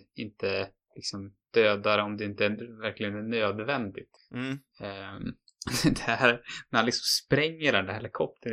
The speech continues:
Speaker 1: i luften, känns ju verkligen inte nödvändigt.
Speaker 2: <laughs>
Speaker 1: Och det är också så,
Speaker 2: <laughs>
Speaker 1: det blir så absurt. Det är många sådana scener i den här filmen där det blir liksom, ja, jag, ja, jag vet inte. <laughs> Det här.
Speaker 2: Ja, det är ju samma sak när han släpper den här Flintis, eh, andra henchman, gubben som inte alls är lika minnesvärd som Jaws,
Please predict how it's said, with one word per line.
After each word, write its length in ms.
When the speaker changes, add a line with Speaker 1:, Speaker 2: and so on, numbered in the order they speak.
Speaker 1:
i 40
luften, 520
känns 240
ju 80
verkligen 460
inte 160
nödvändigt. 800
Speaker 2:
<laughs> 160
Speaker 1:
Och 60
det 60
är 40
också 200
så, 280
Speaker 2:
<laughs> 180
Speaker 1:
det 80
blir 140
så 120
absurt. 640
Det 60
är 80
många 260
sådana 240
scener 260
i 40
den 100
här 140
filmen 300
där 80
det 120
blir 180
liksom, 420
ja, 200
jag, 320
ja, 240
jag 140
vet 100
inte. 220
<laughs> 240
Det 60
här. 240
Speaker 2:
Ja, 100
det 80
är 20
ju 80
samma 240
sak 220
när 80
han 60
släpper 720
den 120
här 360
Flintis, 680
eh, 200
andra 260
henchman, 800
gubben 220
som 100
inte 140
alls 200
är 40
lika 180
minnesvärd 420
som 160
Jaws, 340